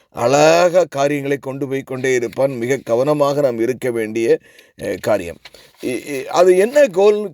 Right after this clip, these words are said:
கேட்டிங்கன்னா, பரிசுத்த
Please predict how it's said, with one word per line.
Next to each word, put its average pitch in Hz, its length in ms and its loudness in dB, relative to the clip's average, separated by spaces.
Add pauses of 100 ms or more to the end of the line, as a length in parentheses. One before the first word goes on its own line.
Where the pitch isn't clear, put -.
கேட்டிங்கன்னா, 147 520 -4 (1400)
பரிசுத்த 208 640 0